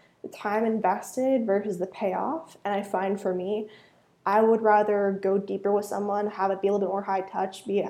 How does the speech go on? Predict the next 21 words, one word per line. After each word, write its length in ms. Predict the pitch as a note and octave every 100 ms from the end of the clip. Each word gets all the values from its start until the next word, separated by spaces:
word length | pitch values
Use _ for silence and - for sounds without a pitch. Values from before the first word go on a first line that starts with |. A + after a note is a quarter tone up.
| -
have 180 | - F#3
it 80 |
be 80 | F3
a 60 | G#3+
little 140 | F#3+
bit 100 | F3
more 160 | F3+ F3+
of 80 | F3
a 60 |
higher 320 | F3 F#3 F3+ F3+
investment, 580 | E3 E3+ - B3 B3+ - - _ _ -
um, 160 | F#3+
so 60 | F#3+
they 120 | F#3+
get 180 | F#3+ G3+
a, 120 | F3 - -
a 100 | -
greater 500 | G3 G3 F#3+ F#3+ F#3
form 260 | - G3 F#3+
of 80 | F#3+
transformation, 1080 | F#3 F3+ - F3 F3 F3+ - B3+ D4+ D#4+